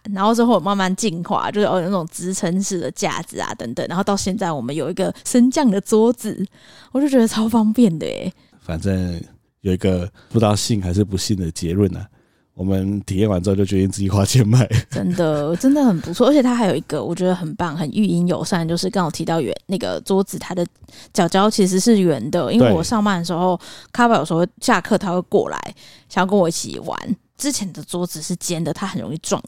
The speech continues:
Speaker 1: 到，但自从换了这个桌子之后，就，我就可以很放心让他在我旁边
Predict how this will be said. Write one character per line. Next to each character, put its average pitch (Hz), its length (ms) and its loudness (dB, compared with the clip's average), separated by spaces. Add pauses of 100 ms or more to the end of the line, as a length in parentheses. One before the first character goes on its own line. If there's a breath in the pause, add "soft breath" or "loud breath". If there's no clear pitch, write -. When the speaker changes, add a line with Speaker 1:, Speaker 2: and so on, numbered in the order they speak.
Speaker 1:
到， - 120 -4 (400 soft breath)
但 226 360 2
自 262 100 -4
从 220 180 2
换 196 160 0
了 175 60 0
这 185 100 -2
个 180 80 2
桌 170 140 -4
子 147 140 -8
之 143 80 -4
后， 160 120 -2 (360 loud breath)
就， 262 100 0
我 233 100 4
就 269 120 4
可 330 80 6
以 - 20 6
很 190 160 2
放 180 260 0
心 180 140 0
让 170 100 -2
他 160 120 -4
在 185 100 2
我 160 80 0
旁 - 240 -10
边 151 320 -6